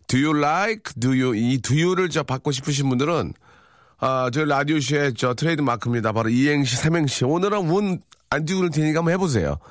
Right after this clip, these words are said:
두유로, 두유 이행시 한번 받아보겠습니다. 재미나게 보내주시면 저희 두유를 선물로 드릴 거예요. 샵 팔구일공, 장문 백 원, 단문 오십 원,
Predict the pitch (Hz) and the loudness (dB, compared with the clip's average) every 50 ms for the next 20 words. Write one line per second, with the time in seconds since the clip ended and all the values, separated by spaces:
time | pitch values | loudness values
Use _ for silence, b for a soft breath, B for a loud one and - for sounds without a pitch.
0 | B B B B B B B B B - - 151 165 175 165 147 127 123 123 127 | B B B B B B B B B -2 0 2 2 2 2 2 2 2 2 2
1 | 127 113 95 90 95 113 147 196 226 294 - B B B B B B B B - | 2 0 0 0 0 0 0 0 -2 -4 -6 B B B B B B B B -4
2 | - 139 143 143 143 131 123 127 127 123 110 123 120 113 - 107 107 110 104 101 | -2 0 2 2 2 2 2 2 2 2 0 0 0 0 0 0 0 0 0 0
3 | 98 87 - 95 95 85 87 92 - 104 113 123 127 127 113 120 110 110 113 110 | -2 -2 -2 -2 -2 0 -2 -2 0 0 0 2 0 0 0 -2 -2 0 0 0
4 | 104 110 107 107 104 104 80 - 117 127 131 135 117 117 135 139 139 127 110 104 | 0 0 0 0 0 0 0 0 0 2 2 0 0 0 0 0 0 0 0 -2
5 | 95 87 - 90 90 82 85 98 143 202 226 - B B B B B B B B | -2 -2 -2 -2 0 0 0 0 0 0 -2 -4 B B B B B B B B
6 | B B B - - 214 214 170 - 190 196 202 185 180 170 160 160 151 143 127 | B B B -2 0 0 0 0 -2 -2 -2 0 0 0 0 0 0 0 0 0
7 | 120 135 175 190 208 175 156 127 131 143 147 151 147 135 139 139 147 139 - 107 | 0 0 -2 -2 -4 -2 -2 -2 0 0 0 0 0 0 0 0 -2 -2 -2 -2
8 | 107 117 127 127 113 104 95 110 123 160 170 147 104 80 | -2 0 0 0 0 -2 -2 0 0 0 0 0 -2 -6